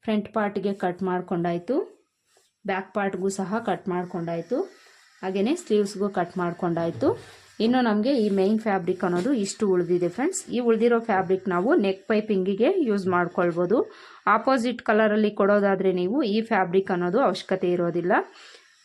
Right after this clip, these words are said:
ಇಲ್ಲ, ನೀವು ಸೇಮ್ ಫ್ಯಾಬ್ರಿಕಲ್ಲೇ ಪೈಪಿಂಗ್ ಕೊಡ್ತೀವಿ ಅಂದ್ರೆ ಈ ಫ್ಯಾಬ್ರಿಕ್ ಅನ್ನ ನೀವು ಎತ್ತಿಟ್ಕೊಂಡು ಇದರಲ್ಲೇ ಪೈಪಿಂಗಿಗೆ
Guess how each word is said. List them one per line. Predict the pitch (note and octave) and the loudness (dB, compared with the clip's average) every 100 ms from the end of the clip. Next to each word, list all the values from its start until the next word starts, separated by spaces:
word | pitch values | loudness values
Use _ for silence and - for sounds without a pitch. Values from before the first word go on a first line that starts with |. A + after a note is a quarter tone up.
| - | -4
ಇಲ್ಲ, | A3 B3+ | 2 2
ನೀವು | B3 A3+ | 4 2
ಸೇಮ್ | A#3 A3+ B3+ | 2 2 2
ಫ್ಯಾಬ್ರಿಕಲ್ಲೇ | B3+ G#3+ G3 A3 G#3 G#3 | 2 0 0 -2 0 2
ಪೈಪಿಂಗ್ | F#3+ F#3+ G#3 G3+ | 2 2 0 0
ಕೊಡ್ತೀವಿ | F#3+ F3+ G3 F3 | 0 0 -2 0
ಅಂದ್ರೆ | F3 B3 | 0 -2
ಈ | G#3+ G3+ | -2 -2
ಫ್ಯಾಬ್ರಿಕ್ | G#3 F#3 F3+ G3+ | 0 -2 -2 -2
ಅನ್ನ | G3+ F#3 | 0 0
ನೀವು | F3+ E3+ | 0 0
ಎತ್ತಿಟ್ಕೊಂಡು | E3+ E3 F#3 - F3+ F3 | -2 -2 -6 -2 -2 0
ಇದರಲ್ಲೇ | C4 G3 G3 F#3+ | -2 0 2 2
ಪೈಪಿಂಗಿಗೆ | G3 E3+ F3 G3+ F3+ E3+ F#3+ | 0 -2 -2 0 -2 0 0